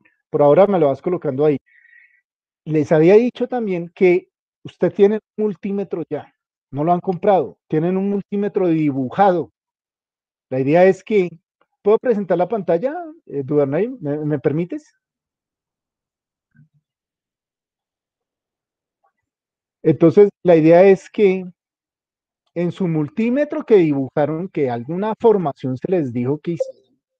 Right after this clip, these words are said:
no me acuerdo cuál, ni qué instructor les dijo eso,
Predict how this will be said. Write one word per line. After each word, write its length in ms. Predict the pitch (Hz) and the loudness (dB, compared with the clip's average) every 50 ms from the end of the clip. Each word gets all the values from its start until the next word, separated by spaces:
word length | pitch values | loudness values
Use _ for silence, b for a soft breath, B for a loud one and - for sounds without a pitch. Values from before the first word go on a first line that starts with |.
| _ _ _ - | _ _ _ -20
no 80 | 131 | -20
me 20 | - _ _ 165 160 | -20 _ _ 2 2
acuerdo 180 | 156 160 170 - - | 2 2 -2 -4 -2
cuál, 260 | - 127 131 151 165 | -2 0 0 2 0
ni 100 | 156 143 | -2 -4
qué 120 | 131 - 131 | -4 -4 -6
instructor 480 | 131 - - 170 170 139 - - 165 | -6 -4 -4 -4 -4 -4 -2 -2 0
les 200 | 156 160 160 147 | 0 0 -2 -2
dijo 260 | 151 147 143 135 156 147 | -2 -2 0 2 2 2
eso, 300 | 127 110 - 120 127 | 2 0 -2 -8 -12